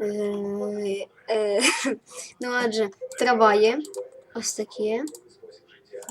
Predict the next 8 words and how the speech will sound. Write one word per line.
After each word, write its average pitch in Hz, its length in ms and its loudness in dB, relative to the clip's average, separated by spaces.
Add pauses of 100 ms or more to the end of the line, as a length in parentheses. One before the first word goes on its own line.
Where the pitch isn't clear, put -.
(240)
Е, 214 160 2
два 226 360 0
види. 196 340 0 (1200)
Віверн 254 1000 10 (140)
Лайт 233 560 6 (100)
Грас, 294 400 4 (200)
грас, 254 680 2
отака. 262 440 -2